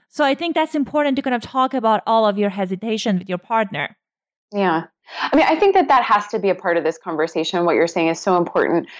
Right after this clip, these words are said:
Speaker 2: It's like, what we're talking about here, we're kind of assuming that all of this is happening in the context of a relationship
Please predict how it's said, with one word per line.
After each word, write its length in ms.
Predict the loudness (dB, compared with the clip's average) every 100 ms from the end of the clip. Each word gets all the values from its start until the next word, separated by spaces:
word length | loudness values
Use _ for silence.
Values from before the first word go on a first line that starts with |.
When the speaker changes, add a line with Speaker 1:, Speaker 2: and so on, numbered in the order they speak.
| -14
Speaker 2:
It's 60 | 0
like, 120 | 0
what 220 | 4 4 6
we're 140 | 4
talking 400 | 4 0 0 -4
about 220 | 0 -2
here, 220 | -2 -2 0
we're 160 | -4
kind 280 | -6 -2 0
of 80 | 2
assuming 800 | -2 -4 -4 0 0 2 0 -2 _ _
that 100 | 0
all 160 | 2 2
of 80 | 2
this 160 | 0
is 120 | -2
happening 500 | -4 -4 -2 -2 -2
in 120 | -2 -4
the 60 |
context 480 | -4 -6 -2 -2 -4
of 80 | 0
a 40 |
relationship 760 | 4 4 2 -2 0 2 0